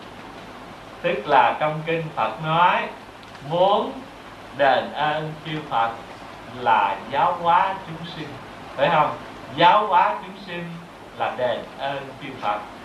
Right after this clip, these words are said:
chứ còn không phải mà mình cúng lại hoài đã đủ đền ơn nếu chúng ta không có chịu giáo hóa.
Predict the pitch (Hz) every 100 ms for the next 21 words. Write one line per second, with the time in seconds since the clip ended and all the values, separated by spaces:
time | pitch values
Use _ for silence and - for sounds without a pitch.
0 | - - - 160 156 127 117 117 175 151
1 | 156 147 127 139 170 - - - - -
2 | - 123 123 120 - - 214 - 131 120
3 | 139 143 131 127 131 147 123 120 143 113
4 | 110 139 147 143 - - - - 135 160
5 | - - 165 - 151 135 - 147 143 -
6 | 151 - - - 165 165 170 180